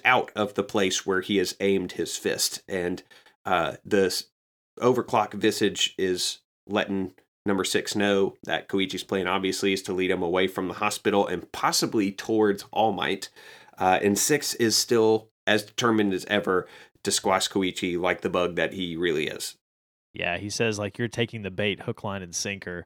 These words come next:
Speaker 2: And, uh, you're right. Six is just kind of like, "Well, I, I just gotta kill him quick, like, real quick." And we see a scene of him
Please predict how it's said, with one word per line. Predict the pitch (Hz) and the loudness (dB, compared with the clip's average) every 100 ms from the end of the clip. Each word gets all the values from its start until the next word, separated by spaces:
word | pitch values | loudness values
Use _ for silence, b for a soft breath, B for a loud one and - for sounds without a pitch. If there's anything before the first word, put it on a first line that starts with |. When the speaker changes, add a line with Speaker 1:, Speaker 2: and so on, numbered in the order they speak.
| B B B B - | B B B B -2
Speaker 2:
And, | 113 104 107 | 0 0 -2
uh, | 127 110 | -4 -2
you're | 147 147 | 2 4
right. | 113 139 95 | 6 6 4
Six | - 139 135 | 2 0 0
is | 117 | -2
just | 127 - | -2 0
kind | 139 147 | -2 0
of | 147 | 4
like, | 156 - | 2 4
"Well, | 156 165 151 - | 6 6 4 -2
I, | 78 117 131 | -4 -2 -2
I | |
just | 147 | 2
gotta | 180 | 2
kill | 156 180 208 | 6 6 6
him | 120 101 | 4 2
quick, | 180 175 - | 4 4 2
like, | 104 | 0
real | 147 175 | 4 4
quick." | 123 92 92 | 4 0 2
And | 107 101 104 | -2 -2 -2
we | 120 | 0
see | - 123 | 2 2
a | 104 | 2
scene | 113 107 | 0 -2
of | 98 | -4
him | 101 107 101 95 | -4 -4 -4 -8